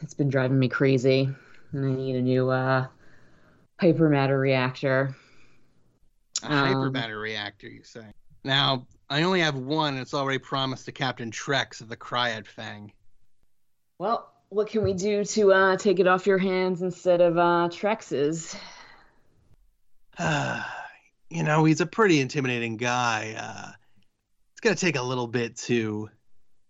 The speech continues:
Speaker 2: make that change.
Speaker 1: Uh, well, let's see. Hmm. What is, uh, what has Trex promised you?
Speaker 2: Mm, seven hundred fifty credits.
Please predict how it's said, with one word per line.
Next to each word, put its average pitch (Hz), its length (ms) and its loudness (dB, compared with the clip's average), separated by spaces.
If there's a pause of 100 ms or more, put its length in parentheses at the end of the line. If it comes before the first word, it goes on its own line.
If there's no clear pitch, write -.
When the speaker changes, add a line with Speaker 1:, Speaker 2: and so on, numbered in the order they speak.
(880)
Speaker 2:
make 165 300 4
that 123 200 -4
change. 107 720 -10 (1300)
Speaker 1:
Uh, - 800 -18 (300)
well, 202 240 -2
let's 196 280 -2
see. 143 340 6
Hmm. 151 580 2
What 151 200 2
is, 151 200 6
uh, 147 460 4 (380)
what 151 140 0
has 156 220 -2
Trex 180 420 -2
promised 131 480 -4
you? 143 300 0 (2000)
Speaker 2:
Mm, 190 480 0
seven 123 380 -2
hundred 113 260 -4
fifty 117 240 -6
credits. 117 580 -4